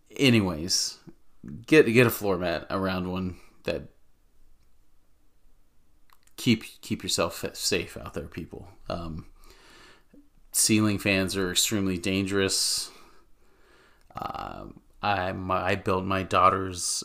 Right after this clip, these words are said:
a balance beam, and <laughs> I cannot tell you how many times I have stubbed my toe on the leg of that thing.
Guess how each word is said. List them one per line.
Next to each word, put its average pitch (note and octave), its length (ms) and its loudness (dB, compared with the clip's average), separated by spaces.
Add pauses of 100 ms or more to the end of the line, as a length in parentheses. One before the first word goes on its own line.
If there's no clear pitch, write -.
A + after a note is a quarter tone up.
(140)
a G2 420 -6 (120)
balance G2 420 4
beam, G2+ 480 -2
and F2+ 400 -8
<laughs> - 80 -20
I A#2+ 640 0
cannot F#2+ 400 -4
tell G#2 260 -4
you G#2 120 0
how F#2+ 100 0
many F#2+ 200 -4
times F#2 440 -4
I F#2 140 -6
have F#2 120 -10
stubbed F#2+ 300 -4
my G2 180 -6
toe G2+ 240 -4
on G2 120 -4
the F#2+ 80 -6
leg G#2 240 0
of B2+ 80 -2
that D3 160 -8
thing. D#3 320 -4